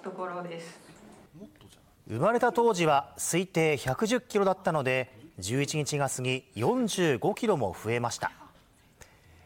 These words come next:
Speaker 2: 円山動物園では、人になれるように今月二十八日からボランティアスタッフを象舎に入れる訓練を始めました。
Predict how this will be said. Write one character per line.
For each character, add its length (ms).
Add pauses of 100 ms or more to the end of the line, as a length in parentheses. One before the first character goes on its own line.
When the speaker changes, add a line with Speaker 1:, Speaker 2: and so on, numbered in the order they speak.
(580)
Speaker 2:
円 140
山 220
動 100
物 180
園 120
で 80
は、 160
人 200
に 80
な 120
れ 100
る 80
よ 140
う 40
に 320
今 200
月 200
二 120
十 160
八 240
日 180
か 80
ら 220 (320)
ボ 100
ラ 140
ン 60
テ 100
ィ 20
ア 60
ス 80
タ 80
ッ 40
フ 200
を 260
象 240
舎 160
に 120
入 180
れ 100
る 80
訓 240
練 240
を 80
始 240
め 80
ま 80
し 60
た。 120